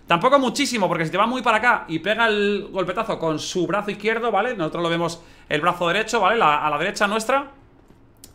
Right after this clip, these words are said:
Si estamos muy para acá no lo puede sorprender. Pero siempre en condiciones normales hay que estar o en el centro o incluso, si podemos, un poquito basculado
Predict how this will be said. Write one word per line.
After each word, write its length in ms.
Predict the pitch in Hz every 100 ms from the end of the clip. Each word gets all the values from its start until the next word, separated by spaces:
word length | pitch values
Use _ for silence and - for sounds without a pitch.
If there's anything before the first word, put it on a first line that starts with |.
| - -
Si 120 | - 160
estamos 220 | 202 240
muy 100 | 254
para 160 | 240
acá 100 | 233
no 80 | 240
lo 80 | 196
puede 140 | 208
sorprender. 480 | 214 - 151 127 90 - - -
Pero 160 | 175
siempre 540 | 165 254 269 254 254 233
en 80 |
condiciones 500 | 196 190 185 175 220
normales 240 | 220 226 202
hay 60 |
que 60 | 196
estar 280 | 175 170 -
o 80 | 185
en 80 | 190
el 80 |
centro 520 | 185 262 285 - 190 -
o 80 | 190
incluso, 600 | 202 269 - 277 269 -
si 180 | - 214
podemos, 380 | 208 233 254 240
un 140 | 233
poquito 340 | 220 214 226 220
basculado 600 | 165 170 175 208 233